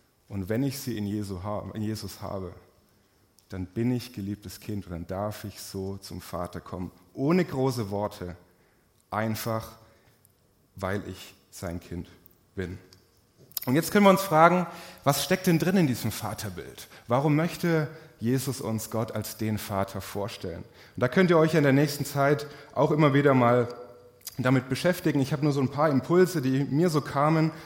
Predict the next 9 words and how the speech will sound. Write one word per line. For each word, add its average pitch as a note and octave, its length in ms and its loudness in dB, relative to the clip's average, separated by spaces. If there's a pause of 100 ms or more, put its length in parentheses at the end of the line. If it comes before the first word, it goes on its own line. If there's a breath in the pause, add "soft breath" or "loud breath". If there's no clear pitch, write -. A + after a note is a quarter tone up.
(140 loud breath)
bei A#2+ 140 2
der B2+ 100 2
Vorbereitung, B2 720 2
was A#2 160 -2
für C3 120 -2
mich D3+ 200 0
in C3 80 0
diesem A#2 220 -4
Vaterbild A2+ 720 -4